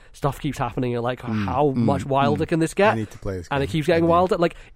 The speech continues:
Speaker 1: the game itself is just a surprise, and so the less you know about Inscryption going into Inscryption, the better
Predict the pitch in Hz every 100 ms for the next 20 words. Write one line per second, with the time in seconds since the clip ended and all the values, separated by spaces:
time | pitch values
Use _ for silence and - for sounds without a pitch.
0 | - 175 151 190 214 202 175 - 170 151
1 | - 156 123 147 - - 131 - 127 131
2 | 110 98 101 - 131 131 123 - - -
3 | - 147 165 170 165 165 147 147 147 143
4 | - 143 - 151 143 135 135 139 123 -
5 | 123 - 156 127 107 110 104 101